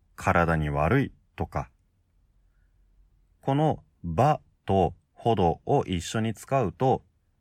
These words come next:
一つが変わると、もう一つも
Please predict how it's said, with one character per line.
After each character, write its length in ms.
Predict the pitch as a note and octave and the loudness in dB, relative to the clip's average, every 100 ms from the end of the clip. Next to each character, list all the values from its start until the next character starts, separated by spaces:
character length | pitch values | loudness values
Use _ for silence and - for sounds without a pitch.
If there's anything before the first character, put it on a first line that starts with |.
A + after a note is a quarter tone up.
| _ _ _ | _ _ _
一 280 | - - G#3 | -10 -4 -2
つ 180 | - F#2+ | -2 -2
が 180 | - - | -2 -4
変 120 | - F#2 | -4 0
わ 120 | G#2 | 0
る 120 | A2+ | -2
と、 320 | - F#2+ E2 - _ _ _ _ _ _ _ _ | 0 2 0 -6 _ _ _ _ _ _ _ _
も 180 | - C3 | -4 -2
う 20 | |
一 200 | D#3 - | -2 -6
つ 120 | F#3 C#3+ | -4 0
も 260 | F#2+ D#2 | 0 0